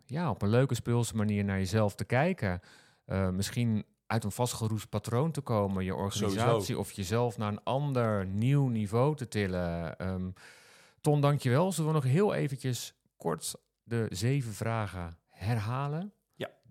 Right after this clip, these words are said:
Speaker 1: The one thing.
Speaker 2: The one thing. Wat is het ene ding wat het verschil gaat maken? Twee, wat is op dit moment mijn grootste probleem?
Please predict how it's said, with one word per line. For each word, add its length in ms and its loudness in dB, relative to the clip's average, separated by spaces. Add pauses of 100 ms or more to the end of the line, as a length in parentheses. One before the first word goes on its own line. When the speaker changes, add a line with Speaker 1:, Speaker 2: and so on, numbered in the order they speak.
(220)
Speaker 1:
The 240 2
one 240 2
thing. 440 -2
Speaker 2:
The 100 0
one 180 0
thing. 340 -12 (400)
Wat 160 -2
is 100 -4
het 100 -8
ene 260 -2
ding 380 -4 (140)
wat 440 -4
het 140 -10
verschil 360 -6
gaat 180 -10
maken? 400 -12 (120)
Twee, 460 -4
wat 240 -2
is 120 -4
op 120 -4
dit 120 -4
moment 340 -4
mijn 140 -4
grootste 400 -4
probleem? 540 -12